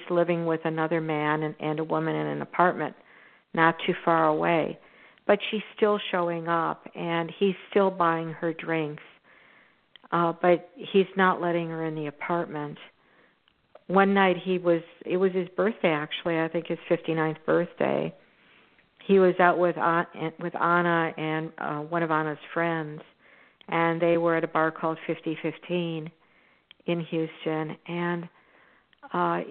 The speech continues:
Anna was up flirting with other men, and Stefan was sitting back, not at all upset about it.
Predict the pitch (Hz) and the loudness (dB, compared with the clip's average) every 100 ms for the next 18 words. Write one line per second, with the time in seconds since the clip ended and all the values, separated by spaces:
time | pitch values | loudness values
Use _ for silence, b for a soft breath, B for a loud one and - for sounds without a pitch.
0 | - _ _ - 240 180 180 202 208 185 | -14 _ _ -8 -8 2 6 6 6 4
1 | 180 160 170 - - 185 180 180 175 170 | 2 0 -4 -6 -4 0 0 0 -4 -4
2 | 170 170 165 170 170 170 - - 170 180 | -4 -4 -6 -4 -4 -4 -8 -10 -2 0
3 | 190 185 175 - 170 170 165 160 160 160 | 0 -2 -4 -4 -2 0 2 4 4 2
4 | 170 180 185 165 160 170 160 - 165 156 | 2 4 4 2 2 2 -2 -2 -2 0
5 | 151 156 147 156 147 | 0 2 4 2 0